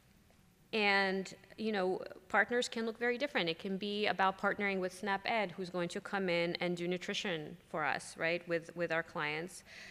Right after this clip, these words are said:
It can be about working with a local mosque or a food bank or a high school. Um,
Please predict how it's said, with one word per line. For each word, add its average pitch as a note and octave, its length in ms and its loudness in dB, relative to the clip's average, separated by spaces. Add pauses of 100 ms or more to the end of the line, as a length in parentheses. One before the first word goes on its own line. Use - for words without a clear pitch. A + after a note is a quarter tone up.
(100)
It G3 160 0
can G#3 160 0
be G3 160 0
about E3+ 380 6
working F#3+ 400 0
with F3+ 180 2
a F#3+ 40 2
local F#3 360 0
mosque F#3 680 2
or F3+ 600 2
a F#3 80 -2
food A#3 360 -8
bank - 380 -4 (160)
or F3+ 300 0
a F#3+ 100 2
high B3 240 -2
school. - 580 -6 (600)
Um, F3 460 4